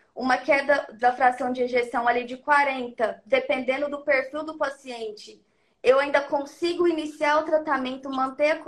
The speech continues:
a quimioterapia concomitante. Já com a doxorubicina, ela é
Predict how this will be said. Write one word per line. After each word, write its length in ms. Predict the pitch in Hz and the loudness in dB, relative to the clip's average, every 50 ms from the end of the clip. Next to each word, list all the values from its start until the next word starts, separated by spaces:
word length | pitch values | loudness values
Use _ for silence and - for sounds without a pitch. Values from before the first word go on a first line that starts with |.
| - | -4
a 180 | - 262 269 269 | 0 0 0 0
quimioterapia 920 | 269 - 302 285 277 262 269 277 269 247 240 240 240 - 262 254 254 247 | -2 -6 -6 -6 -6 -6 -4 -2 0 0 0 0 -2 -6 -8 -6 -4 -4
concomitante. 1080 | 247 - 269 262 254 - 269 247 240 226 233 _ 240 226 220 226 240 - - - - _ _ _ _ _ _ _ _ | -4 -6 -10 -10 -6 -6 -6 -6 -6 -10 -10 _ -4 -2 -2 -2 -4 -8 -16 -20 -20 _ _ _ _ _ _ _ _
Já 400 | - 240 233 269 269 277 311 381 381 381 - | -16 -6 0 2 4 4 4 2 -2 -6 -4
com 280 | - 359 349 320 330 | 2 4 4 4 6
a 140 | 294 285 294 | 4 2 2
doxorubicina, 1500 | 277 233 233 240 247 262 254 254 - - 285 262 254 262 247 226 233 262 262 - - _ 247 233 220 208 202 196 185 185 - _ _ _ _ _ _ _ _ | 0 0 0 0 2 0 -2 -6 -10 -12 -10 -8 -8 -8 -10 -10 -12 -14 -14 -16 -16 _ -10 -8 -8 -8 -6 -8 -10 -12 -14 _ _ _ _ _ _ _ _
ela 360 | - 220 262 285 320 330 320 - | -2 -2 0 2 0 0 0 0
é 140 | - 262 | -2 -2